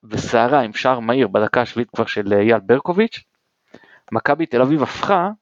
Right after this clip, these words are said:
כשאת השתיים אחד, אלון חרזי, אה, נופל על הרצפה, ב-, נאנק מכאבים, הנפילה שלו מבטלת את האופסייד,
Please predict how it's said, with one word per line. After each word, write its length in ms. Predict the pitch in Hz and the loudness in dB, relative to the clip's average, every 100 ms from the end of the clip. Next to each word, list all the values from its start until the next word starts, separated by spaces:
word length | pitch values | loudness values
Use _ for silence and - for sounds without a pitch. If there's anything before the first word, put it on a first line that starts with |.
| _ _ _ _ - | _ _ _ _ -10
כשאת 300 | 117 113 110 | -2 0 0
השתיים 340 | - 160 160 | 0 0 0
אחד, 380 | 131 202 208 196 208 - _ _ _ - | 0 2 2 2 -2 -12 _ _ _ 0
אלון 280 | 127 156 | 2 2
חרזי, 560 | 135 131 127 160 104 107 _ _ 120 | 2 2 2 2 0 -8 _ _ -8
אה, 140 | 113 | -6
נופל 500 | 113 117 - 151 151 | -4 -4 -2 4 6
על 120 | 131 | 6
הרצפה, 800 | 113 107 104 101 104 - - 101 101 _ _ _ _ - | 6 4 0 -2 -4 -6 -2 -2 -2 _ _ _ _ -4
ב-, 100 | 113 113 113 113 113 | 0 2 0 -2 -2
נאנק 340 | 107 123 143 | 0 2 0
מכאבים, 680 | 160 147 117 107 98 101 123 - _ - - _ | -2 -2 2 2 0 -4 -6 -12 _ -20 -20 _
הנפילה 640 | 107 110 113 117 - 147 160 | -2 0 0 0 2 2 0
שלו 180 | 123 | -4
מבטלת 760 | 113 117 107 - - 151 113 - | -4 -2 -2 -2 2 4 2 -2
את 160 | 107 107 | -4 0
האופסייד, 760 | 101 101 - 117 - 117 117 | 2 2 0 -6 -2 -2 -2